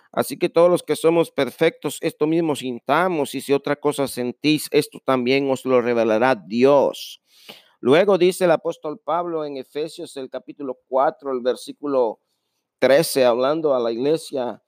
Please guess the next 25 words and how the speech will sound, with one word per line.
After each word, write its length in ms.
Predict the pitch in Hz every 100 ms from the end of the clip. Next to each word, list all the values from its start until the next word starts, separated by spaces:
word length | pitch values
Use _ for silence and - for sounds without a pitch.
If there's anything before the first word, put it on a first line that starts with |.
| _ _ _
en 420 | - 135 131 120 - _ _
Éfeso, 800 | 175 208 - 127 - 127 165 - _ _
y, 340 | - 135 113 143
y 60 |
dice 320 | 120 170 -
Pablo 460 | 226 196 156 139 139
a 80 | 127
los 180 | 127 127
hermanos 400 | 120 143 156 156
en 140 | 151
Éfeso, 420 | 120 113 - 131
en 100 | 127
Efesios 460 | 113 - 147 - -
capítulo 380 | 160 160 151 147
cuatro, 440 | - 131 - 120
el 140 | 120
verso, 480 | 113 127 - 147 139 _ _ _
el 220 | - 135 120
verso 340 | 135 135 156
trece, 600 | 151 131 110 - 110 127 - _ _ _
dice 340 | - 147 - 175
de 100 | 147
la 120 | 135
siguiente 460 | - 123 135 135 135
manera: 640 | 120 113 120 127 101 -